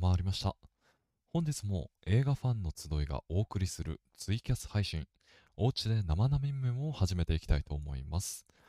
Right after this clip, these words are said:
えー、私たち映画ファンの集いでは、これまで東京、大阪にて、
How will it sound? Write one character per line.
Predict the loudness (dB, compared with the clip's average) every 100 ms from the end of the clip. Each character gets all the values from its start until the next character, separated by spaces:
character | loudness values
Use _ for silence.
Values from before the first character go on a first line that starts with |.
| -20 -20 _
え | -4
ー、 | -2
私 | -4 -4
た | -6
ち | -6 -8 -6
映 | -4 -2
画 | -2
フ | -2
ァ |
ン | -2
の | -4
集 | -6 -6 -4 -2
い | -2
で | 0
は、 | 0 0 -4 -10
こ | -2
れ | 2
ま | 6
で | 6 4 4
東 | 2 2 2
京、 | -2 -2 -2
大 | -2 -2
阪 | -4 -2 -2
に | 0 0
て、 | 0